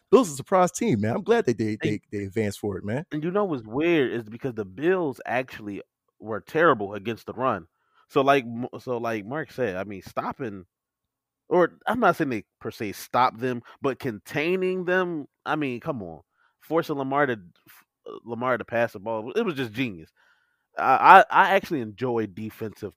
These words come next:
Speaker 2: playoff games. So I, I love, you know, when it was three three, you know, ten to three. I loved it. So, but I mean, Josh Allen. I mean, the Bills had a total of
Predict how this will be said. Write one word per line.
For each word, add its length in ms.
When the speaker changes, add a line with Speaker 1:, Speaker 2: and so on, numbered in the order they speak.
Speaker 2:
playoff 340
games. 260
So 80
I, 140
I 120
love, 500
you 120
know, 180
when 160
it 80
was 200
three 340
three, 600
you 120
know, 280
ten 240
to 80
three. 600
I 120
loved 280
it. 120
So, 440
but 340
I 80
mean, 360
Josh 360
Allen. 460
I 80
mean, 400
the 200
Bills 440
had 240
a 80
total 640
of 360